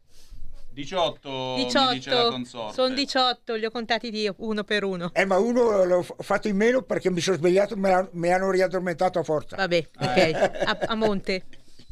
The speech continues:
Speaker 1: No, ecco, a maggior ragione io vorrei salutare e vorrei ringraziare tutti quelli che hanno lavorato in corsia
Speaker 2: Sì.
Speaker 1: per
Speaker 2: Sì.
Speaker 1: salvare queste vite umane, perché
Speaker 2: Sì.
Speaker 1: questa è stata, è stata un'altra guerra ed è stata la nostra linea del Piave. Quelli che erano in trincea erano proprio loro.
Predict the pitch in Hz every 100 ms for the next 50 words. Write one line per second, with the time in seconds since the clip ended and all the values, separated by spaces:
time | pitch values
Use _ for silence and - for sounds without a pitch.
0 | - - 147 151 156 151 143 135 151 160
1 | 175 165 185 185 151 185 147 147 170 147
2 | 156 143 147 139 135 156 156 156 147 139
3 | 135 127 127 131 127 127 123 123 110 127
4 | 139 131 131 127 - 151 131 - 170 -
5 | 104 110 104 98 104 104 101 101 104 107
6 | 95 101 98 - 98 120 110 107 98 98
7 | - _ _ _ _ 135 147 147 143 127
8 | 165 147 123 107 123 - 120 113 107 113
9 | 110 104 95 92 107 - 117 117 110 113
10 | 113 - 147 139 135 120 127 123 120 117
11 | 113 110 110 95 117 - 127 127 123 135
12 | 170 143 123 120 139 160 135 113 107 104
13 | 120 110 107 107 113 104 - 120 110 107
14 | 110 120 117 110 110 - 107 - 82 98
15 | 131 127 123 135 131 131 127 117 127 139
16 | 139 120 110 110 107 98 107 113 101 90
17 | 90